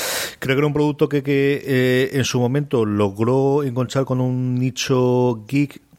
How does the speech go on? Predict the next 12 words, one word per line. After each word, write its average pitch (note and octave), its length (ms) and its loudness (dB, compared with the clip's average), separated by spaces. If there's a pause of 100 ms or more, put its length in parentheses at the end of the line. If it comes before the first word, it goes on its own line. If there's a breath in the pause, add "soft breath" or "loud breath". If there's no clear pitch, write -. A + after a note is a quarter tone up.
(380)
logró A2 420 2
funcionar B2 400 0
muy B2 260 4
bien B2 160 4
gracias A#2 320 0
a A#2 40 -4
Kickstarter. A#2 680 0
Kickstarter A#2 600 0
para A#2 200 2
cuando A2+ 480 0
tienes... A#2+ 400 -2 (380 loud breath)
Eh, B2+ 640 -2